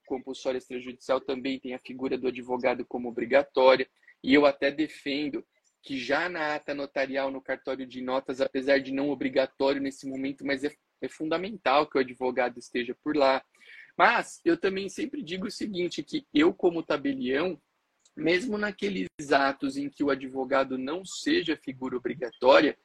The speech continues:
eu me sinto mais confortável de saber que existe um advogado atuando. Por quê? Porque eu sei que é um outro olho, um outro olhar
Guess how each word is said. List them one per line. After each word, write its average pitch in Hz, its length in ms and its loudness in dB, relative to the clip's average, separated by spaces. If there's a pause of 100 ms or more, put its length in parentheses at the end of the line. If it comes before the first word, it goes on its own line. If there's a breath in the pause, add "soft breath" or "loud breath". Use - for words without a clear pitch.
(400)
eu 143 220 8
me 160 120 0
sinto 165 360 -8
mais 151 220 -4
confortável 139 880 -2 (340)
de 147 160 -12
saber 156 460 0
que 175 200 -12
existe 147 500 -8
um 294 100 -4
advogado 190 640 0
atuando. 175 600 -4
Por - 180 -8
quê? 135 220 -2
Porque - 280 -8
eu 147 80 -2
sei 151 280 -2
que - 200 -2
é 143 40 4
um 135 200 -6
outro 190 340 -4
olho, 160 360 2 (160)
um 131 180 -14
outro 165 280 0
olhar 180 380 4